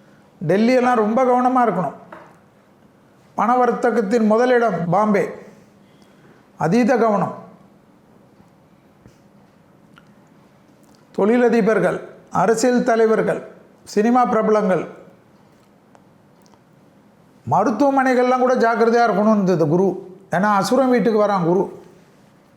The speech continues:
தீவிரவாத பிரச்சனைகள், ஏதாவது பெரிய லெவல்ல, உலகத்திலே சொல்றது, ஏதோ நம்ம ஊருக்கு தான் நினைக்காது. விவசாய பொருட்கள் விலை ஏற்றம், மக்கள் பெரிய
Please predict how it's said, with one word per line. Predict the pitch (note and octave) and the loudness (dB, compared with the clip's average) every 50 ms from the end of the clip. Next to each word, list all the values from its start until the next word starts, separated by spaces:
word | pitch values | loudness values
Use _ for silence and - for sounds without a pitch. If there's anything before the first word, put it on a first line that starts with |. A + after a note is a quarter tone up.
| _ - _ _ _ _ _ _ _ _ _ _ _ _ _ _ - - - _ _ _ _ _ _ _ _ _ _ _ _ - - _ _ _ - _ | _ -20 _ _ _ _ _ _ _ _ _ _ _ _ _ _ -20 -20 -20 _ _ _ _ _ _ _ _ _ _ _ _ -20 -20 _ _ _ -20 _
தீவிரவாத | - G#3 A#3 A#3+ B3 A#3+ A#3+ A#3 A#3 A#3 A3+ A3 | -2 0 2 2 2 2 2 2 2 2 0 0
பிரச்சனைகள், | - G#3+ G#3+ G#3+ G#3+ A3 A3 G#3+ G3 G3+ F3 G3 - - - - - - - - _ _ _ | 0 0 -2 0 0 0 2 2 2 0 0 -2 -8 -12 -16 -20 -20 -20 -20 -20 _ _ _
ஏதாவது | - D#3 E3+ F#3 G#3 A3 A#3 A#3 A#3 E3+ | -2 0 2 2 2 2 0 0 0 0
பெரிய | D3+ A3 A3 A#3 A#3+ A3+ | 0 0 2 2 2 2
லெவல்ல, | A3+ A3 G#3+ G#3+ G3+ F#3 F#3+ | 2 0 2 0 0 0 0
உலகத்திலே | A3+ B3+ C#4 C#4 - - C4+ C4 C4 - | 2 2 0 0 0 0 0 0 0 0
சொல்றது, | - G#3+ F#3+ F3 E3 A#2+ - - | -2 -2 -2 -2 -4 -4 -4 -4
ஏதோ | - D3 F3 A3 A3+ | -2 -2 0 0 0
நம்ம | A3 G#3 G#3+ A#3 A#3 | 0 2 2 2 2
ஊருக்கு | A#3 A#3+ B3 G3 A3 G#3 | 2 2 2 0 0 0
தான் | A3+ A3 G#3+ G#3 | 0 0 0 -2
நினைக்காது. | F#3+ F#3 D3 F3 C#3 A#2+ - - - - - _ _ _ _ _ | -2 -2 -4 -4 -6 -6 -10 -16 -20 -20 -20 _ _ _ _ _
விவசாய | - D#3 F3 G3+ B3 A#3+ - B3 B3+ B3 A#3 | -4 -2 0 0 0 2 2 2 2 2 2
பொருட்கள் | F#3 A3+ A3+ A3+ A#3 G#3+ A3+ A3+ G3 G3+ | 0 0 0 0 2 2 2 0 2 0
விலை | G3+ A3+ A#3+ A#3+ A#3 | 2 2 2 2 2
ஏற்றம், | A3+ A3 F3 - G#3 E3+ G#2 - - - - - - - _ _ _ _ _ _ - | 2 0 0 -2 -2 -4 -4 -6 -12 -18 -20 -20 -20 -20 _ _ _ _ _ _ -6
மக்கள் | C#3 E3 E3 D#3 A#3+ A#3+ A#3+ E3+ - | -6 -6 -4 -2 0 0 0 0 0
பெரிய | G#3 G3+ A#3 B3 | 0 2 2 2